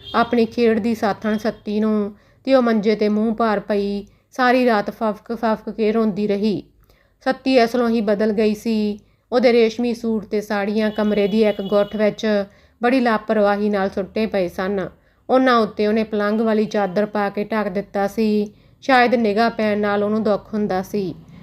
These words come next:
ਦਿਨੇ ਰਾਤ ਉਹ, ਉਹ ਆਪਣੇ ਸਾਦਾ ਜਿਹੇ ਕੱਪੜੇ ਪਾਈ ਰੱਖਦੀ। ਉਹਨੇ ਚੰਗਾ ਖਾਣਾ ਵੀ ਛੱਡ ਦਿੱਤਾ ਸੀ।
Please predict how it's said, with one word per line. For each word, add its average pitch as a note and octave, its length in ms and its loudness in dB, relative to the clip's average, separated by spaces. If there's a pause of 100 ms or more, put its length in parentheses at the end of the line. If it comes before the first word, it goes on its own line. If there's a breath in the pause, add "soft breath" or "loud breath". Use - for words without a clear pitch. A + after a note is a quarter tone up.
(160 loud breath)
ਦਿਨੇ C4+ 260 6
ਰਾਤ A#3+ 300 2
ਉਹ, B3 180 0
ਉਹ G#3 200 -2
ਆਪਣੇ A3 600 -2 (400 loud breath)
ਸਾਦਾ A3+ 380 2
ਜਿਹੇ A3 200 2
ਕੱਪੜੇ G#3 400 -4
ਪਾਈ G#3+ 300 -2
ਰੱਖਦੀ। G#3 600 -2 (280 soft breath)
ਉਹਨੇ B3 200 2
ਚੰਗਾ A3 360 0
ਖਾਣਾ G#3 340 -2
ਵੀ G#3+ 120 0
ਛੱਡ G#3+ 280 -2
ਦਿੱਤਾ G3+ 380 -4
ਸੀ। G#3 400 -4